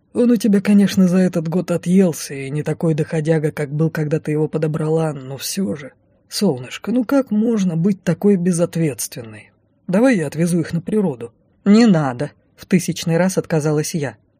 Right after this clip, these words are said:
А Енька мрачно подхватил эклер, пока не отобрали, бочком выскользнул из-за стола и удрал в комнату.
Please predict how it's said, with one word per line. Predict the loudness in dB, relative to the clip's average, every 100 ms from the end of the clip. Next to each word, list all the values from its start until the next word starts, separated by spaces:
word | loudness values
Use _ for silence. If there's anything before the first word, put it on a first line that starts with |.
| _
А | 0 2
Енька | 4 4 4 2 2 4
мрачно | 6 4 2 0 -2
подхватил | -2 0 0 2 2 2
эклер, | 2 4 4 2
пока | -4 -2 2
не | 2
отобрали, | 2 2 2 2 2 -2
бочком | -2 -2 0 2 4 6
выскользнул | 4 2 -2 0 2 2
из-за | 0 -2
стола | -2 0 2 2
и | 4 4
удрал | 2 2 0 -2
в | -4
комнату. | 2 2 2 -4 -10 -16